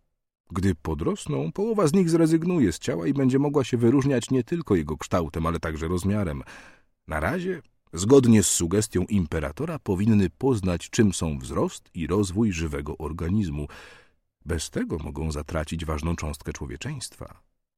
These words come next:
Za nimi, nad i pod nimi, wszędzie dookoła, kołysze się rój tarasów z dziećmi z innych przedszkoli.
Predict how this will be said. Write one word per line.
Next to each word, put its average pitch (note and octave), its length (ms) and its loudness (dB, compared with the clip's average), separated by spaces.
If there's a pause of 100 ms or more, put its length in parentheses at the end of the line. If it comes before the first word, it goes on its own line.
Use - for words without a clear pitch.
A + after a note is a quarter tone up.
(880)
Za A#2+ 300 -4
nimi, A#2+ 480 -4 (120)
nad F2 440 0
i C2+ 160 -12
pod E2+ 320 -2
nimi, E2 320 -4
wszędzie F3+ 340 -4
dookoła, F#2+ 680 -6 (480)
kołysze G#3+ 400 2
się - 180 6
rój B2+ 220 6
tarasów F2+ 540 -2
z C#2 60 -4
dziećmi F#2 360 0
z - 140 -8
innych F2 320 2
przedszkoli. F2+ 800 -6